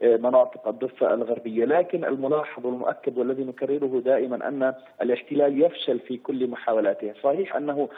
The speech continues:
يعتقل في كثير من الأحيان مقاومين، لكن عمليات المقاومة مستمرة، وكلما يتم اعتقال المقاومين ت-، يعني تظهر مناطق جديدة في المقاومة في مختلف مناطق الضفة الغربية.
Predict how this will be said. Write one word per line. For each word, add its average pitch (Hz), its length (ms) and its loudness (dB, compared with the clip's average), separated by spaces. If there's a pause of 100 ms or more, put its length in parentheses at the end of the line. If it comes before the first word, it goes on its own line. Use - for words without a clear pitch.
(180)
يعتقل 135 480 0
في 131 160 -6
كثير 123 400 -4
من 120 140 -4
الأحيان 117 520 -2
مقاومين، 117 580 -2
لكن 165 320 0 (320)
عمليات 135 540 0
المقاومة 135 640 -2
مستمرة، 127 520 -2
وكلما 147 460 0
يتم 143 380 -2
اعتقال 123 560 -2 (320)
المقاومين 139 840 0
ت-، 151 140 2
يعني 120 220 0
تظهر 143 360 0
مناطق 135 540 -2
جديدة 127 540 0 (360)
في 131 200 6
المقاومة 131 640 -4
في - 160 -12
مختلف 131 460 -4
مناطق 127 380 0
الضفة 120 340 -4
الغربية. 117 500 -4